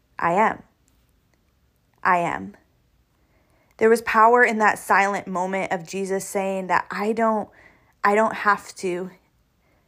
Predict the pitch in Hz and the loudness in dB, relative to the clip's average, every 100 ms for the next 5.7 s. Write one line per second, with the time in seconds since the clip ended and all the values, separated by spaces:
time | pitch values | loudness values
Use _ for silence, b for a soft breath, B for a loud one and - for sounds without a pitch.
0 | _ - - - 233 233 233 220 202 180 | _ -18 -16 -12 -6 -6 -6 -4 -4 -2
1 | 180 175 180 - 180 - - 196 190 170 | 2 2 0 -6 -10 -10 -4 -4 -2 -4
2 | 175 180 165 170 - - 285 277 220 208 | -4 0 0 0 -4 4 6 6 4 2
3 | 226 262 262 220 - 226 226 196 180 - | 0 -2 -2 -4 -2 0 0 -2 -4 -4
4 | 185 - 180 170 151 180 - 208 202 190 | -8 -8 -4 -4 -4 -8 0 4 4 2
5 | 190 202 190 - 165 196 | 0 0 0 0 -2 -4